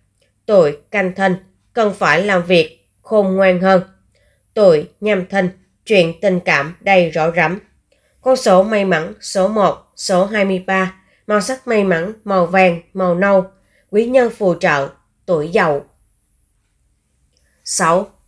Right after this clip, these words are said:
tử vi hàng ngày của tuổi Tỵ, công việc. Vận trình công việc của người tuổi Tỵ trong ngày hôm nay diễn ra hành thông. Ngày hôm nay có bước tiến trên con đường công danh, sự nghiệp nhờ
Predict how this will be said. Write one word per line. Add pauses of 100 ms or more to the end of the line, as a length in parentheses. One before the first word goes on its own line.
tử
vi
hàng
ngày
của (120)
tuổi
Tỵ, (400)
công
việc. (540)
Vận
trình
công
việc
của
người
tuổi
Tỵ
trong
ngày
hôm
nay
diễn
ra
hành
thông. (920)
Ngày
hôm
nay (100)
có
bước
tiến
trên
con
đường (760)
công
danh,
sự
nghiệp
nhờ